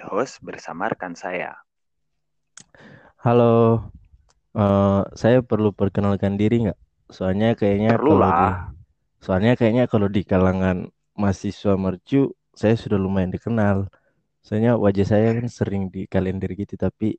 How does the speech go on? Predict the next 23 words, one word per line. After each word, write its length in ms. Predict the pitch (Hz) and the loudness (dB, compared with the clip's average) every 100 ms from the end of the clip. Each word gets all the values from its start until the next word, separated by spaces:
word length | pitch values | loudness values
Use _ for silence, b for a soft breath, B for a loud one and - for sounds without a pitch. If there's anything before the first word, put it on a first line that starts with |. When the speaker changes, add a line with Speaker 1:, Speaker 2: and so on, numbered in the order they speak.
| _ - | _ -20
Speaker 2:
ya 80 | |
sudah 240 | - 107 104 | -10 -2 2
lah 100 | 95 | 2
ya. 20 | 135 | 2
Speaker 1:
Iya, 220 | 123 110 107 | 2 2 0
udah, 160 | 110 107 107 | 0 -2 -2
ya 120 | 101 | -4
udah, 220 | 101 101 98 101 | -2 -2 -2 -2
percaya, 480 | 101 98 98 95 | -2 0 0 2
percaya. 540 | 101 98 101 95 87 - - - | 0 0 -2 -2 -2 -4 -8 -6
Lanjut. 720 | 107 104 113 - 120 123 87 - - | -4 -4 -4 -2 0 0 -2 -8 -10
Speaker 2:
Nama 380 | - 110 104 101 | -8 -4 -2 -2
saya 400 | - 98 101 113 | 0 2 2 2
Ando. 640 | 101 90 92 107 101 87 - _ _ _ - B B B _ _ _ _ - - _ _ _ _ | 0 -2 0 2 0 -2 -10 _ _ _ -20 B B B _ _ _ _ -20 -20 _ _ _ _
Speaker 1:
Nah, 320 | 113 101 92 - - | -6 -6 -8 -16 -16
gimana, 400 | 107 117 135 143 | -8 -6 -6 -6
Kak? 400 | 143 143 131 - _ _ _ | -4 -2 -2 -4 _ _ _
Kabarnya 720 | 104 104 95 104 110 113 110 _ | -6 -4 -6 -8 -10 -12 -14 _
sehat 400 | - 87 101 - | -18 -6 -4 -4
kan? 240 | 131 135 147 _ - _ _ _ _ _ _ _ _ - B B - | -6 -8 -10 _ -20 _ _ _ _ _ _ _ _ -20 B B -8
Untuk 320 | 104 104 104 - _ _ | -6 -4 -6 -6 _ _
teman-teman 560 | - 107 107 107 104 101 | -6 -4 -6 -8 -8 -12
semua, 800 | 95 90 82 82 110 131 139 | -12 -10 -8 -4 -4 -4 -8